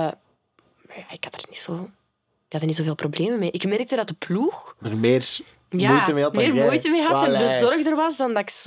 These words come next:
Speaker 1: zelf iets had van, "Maar manneke, zeg, dat is, zit hier goed zo in mijn baakje?"
Speaker 2: En die van kledij wisten toch ook dat ze u geen jeans moest, moesten geven dan? Mag ik hopen?
Speaker 1: Nee,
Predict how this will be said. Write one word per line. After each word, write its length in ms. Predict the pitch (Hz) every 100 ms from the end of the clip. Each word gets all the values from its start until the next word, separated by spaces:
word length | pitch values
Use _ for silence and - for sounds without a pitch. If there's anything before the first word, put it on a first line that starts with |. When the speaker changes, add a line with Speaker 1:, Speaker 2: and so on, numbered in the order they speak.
| -
Speaker 1:
zelf 340 | - 170 233
iets 160 | 311 -
had 180 | 214
van, 240 | - 185 180 _ -
"Maar 100 | 170
manneke, 340 | 151 226 233
zeg, 320 | 226 - 302
dat 120 | -
is, 160 | - - - - - -
zit 200 | - 180
hier 120 | 170
goed 180 | 165 214
zo 120 | - 370
in 80 | 370
mijn 180 | 370
baakje?" 500 | 359 392 - 508 508 - _ _ - - - - - -
Speaker 2:
En 160 | - 117
die 100 | 113
van 140 | 98
kledij 360 | 101 98 90 104
wisten 180 | 110 -
toch 160 | 104
ook 100 | 107
dat 120 | 117 -
ze 80 |
u 20 | 107
geen 140 | 95
jeans 340 | 90 95 104 -
moest, 220 | 92 -
moesten 280 | - - 92
geven 280 | 87 80 80
dan? 180 | 76 69 _ _ _ _ _ - -
Mag 140 | 82
ik 120 | 80
hopen? 340 | - 90 - -
Speaker 1:
Nee, 360 | - 233 190 -